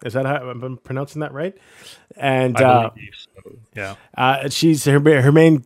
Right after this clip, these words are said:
Speaker 1: tagline is, "Intimidation and threats of violence have no place in a free society." And she goes into a pretty well-detailed story I read before we hopped on here. And I, I, she made some really good points.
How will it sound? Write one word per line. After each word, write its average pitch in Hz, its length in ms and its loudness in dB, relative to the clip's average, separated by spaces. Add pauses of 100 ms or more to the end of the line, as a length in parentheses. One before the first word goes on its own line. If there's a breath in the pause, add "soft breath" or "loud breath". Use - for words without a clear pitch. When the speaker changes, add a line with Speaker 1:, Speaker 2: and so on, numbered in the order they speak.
(160)
Speaker 1:
tagline 135 540 4
is, 120 160 2
"Intimidation 170 880 2
and 147 180 2
threats 151 260 2
of 139 100 0
violence 131 400 4
have 120 140 2
no 120 140 2
place 117 320 0
in 113 80 -4
a 104 60 -4
free 110 180 -6
society." 90 520 -14 (1000 loud breath)
And 123 320 0
she 151 140 0
goes 139 260 4
into 135 240 4
a 127 120 4
pretty 180 400 0
well-detailed 147 680 2
story 131 520 -2
I 117 60 -2
read 117 180 -6
before 113 240 -10
we 117 100 -6
hopped 110 240 -8
on 113 120 -8
here. 110 340 -10
And 120 100 -8
I, 143 240 -4
I, 139 340 -6 (120)
she - 240 -10
made 147 180 -2
some 135 140 -8
really 110 240 -6
good 98 160 -14
points. 92 440 -16